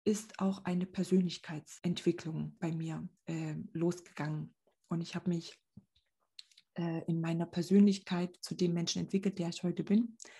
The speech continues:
Das ist sehr, sehr schön. Und ja, bin, äh, einfach immer weiter meinen Weg gegangen und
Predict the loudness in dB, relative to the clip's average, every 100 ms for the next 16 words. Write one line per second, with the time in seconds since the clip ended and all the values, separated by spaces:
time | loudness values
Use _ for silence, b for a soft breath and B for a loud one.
0 | B -8 -6 -6 -2 -2 0 -2 2 6
1 | 6 6 B B B B B B 0 2
2 | 2 2 0 0 -2 -6 -14 _ -2 2
3 | 2 0 -8 -12 _ _ -2 2 2 0
4 | B B B B -10 -2 0 0 -2 0
5 | 0 0 2 6 6 4 2 2 2 4
6 | 4 4 4 2 2 -4 -4 -6 -6 -8
7 | -6 -6 -4 -6